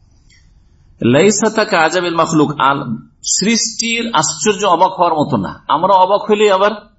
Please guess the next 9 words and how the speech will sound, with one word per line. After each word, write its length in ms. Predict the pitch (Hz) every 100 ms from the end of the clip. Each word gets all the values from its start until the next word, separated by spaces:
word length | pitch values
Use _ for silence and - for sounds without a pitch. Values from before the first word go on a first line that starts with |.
| _ _ _ _ _ _ _ _ _ _
অন্যরকম 500 | - 185 196 156 143
হয়ে 160 | 113 87
যায় 140 | 80
অবস্থা, 520 | 78 82 - - -
হ্যাঁ, 180 | 147 214 147 - - _ _ _ _ _ _ _ _ _
এটা 200 | 143 202
কি 160 | 202 247
করে 180 | 226 214
হইল? 400 | 147 127 147